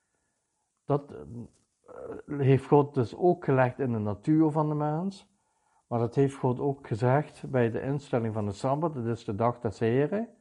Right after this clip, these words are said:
Maar, eh, Jezus zegt ook, "De Sabbat is niet gemaakt voor de me-, of de mens is niet gemaakt voor de Sabbat,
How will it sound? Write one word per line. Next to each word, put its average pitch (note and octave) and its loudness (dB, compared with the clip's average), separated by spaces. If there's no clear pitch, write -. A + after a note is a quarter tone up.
Maar, A#2+ 4
eh, A2 -2
Jezus C#3+ 4
zegt D3 0
ook, D#3 0
"De C#3 -2
Sabbat B2+ 0
is A2 -6
niet C3 -4
gemaakt A2 -2
voor G#2+ -6
de G#2 -4
me-, A2 -2
of A2+ -8
de - -6
mens B2+ 2
is A#2 -8
niet C3 -4
gemaakt A2+ -2
voor G#2+ -4
de G2 -4
Sabbat, C#3 0